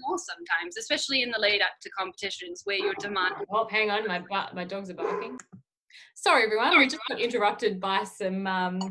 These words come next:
Speaker 2: barking dogs. <laughs> So we'll re-, restart. Neither of us can remember what we were actually talking about, so I will change tack. Now, Emma, I sense a bit of an accent. Where are you originally from?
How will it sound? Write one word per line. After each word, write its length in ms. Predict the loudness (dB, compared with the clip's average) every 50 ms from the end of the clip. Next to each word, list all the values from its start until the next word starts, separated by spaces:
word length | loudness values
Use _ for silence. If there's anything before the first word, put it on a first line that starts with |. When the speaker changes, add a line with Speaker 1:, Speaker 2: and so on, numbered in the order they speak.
| -8 -2 0
Speaker 2:
barking 280 | 0 0 0 -2 -4
dogs. 280 | -4 -4 -4 -4 -4 -6 2 4
<laughs> 40 | 4 4 6 6 4 4 4 2 -2 -4
So 240 | -4 -4 -2 0 2
we'll 120 | 2 2 0
re-, 140 | 0 -4 -6 -10 -10 -4 0 2 2 6 6 4 4 4 4
restart. 460 | 2 2 2 2 2 0 0 0 -2 -6 -10 -10 -2
Neither 320 | 2 4 4 4 4 4 4
of 60 | 2
us 100 | 2 -2
can 140 | -4 -2 -2
remember 340 | 0 0 0 -2 -4 -4 -4 -4
what 180 | -4 -4 -2
we 60 | -2 -2
were 100 | -2 -2
actually 320 | -4 -4 -6 -10 -10 -8
talking 320 | -8 -8 -10 -10 -14 -16 -6
about, 320 | -4 -2 -2 -2 -4 -2
so 100 | 2 4 6 6 4 4 4 2
I 180 | 2 2 2
will 100 | 2 -2
change 260 | -2 0 -2 -2 0 0
tack. 200 | -2 -2 -2 -4 -12 -20 -18 -2 2
Now, 120 | 2 2 4 2
Emma, 480 | 2 2 2 2 0 0 -2 -4 -4 -6 -12 _ -20 -20 -10 0 4
I 200 | 4 4 4 2
sense 360 | 0 2 2 2 2 2 0
a 40 | 0
bit 80 | 0 2
of 60 | 2
an 60 | 2
accent. 440 | 2 0 0 -2 -2 -2 -2 -2 -4
Where 120 | -2 -2
are 40 | 0
you 260 | 2 2 2 0 -2 -4
originally 360 | -6 -6 -4 -4 -6 -6 -4
from? 220 | -6 -8 -8 -10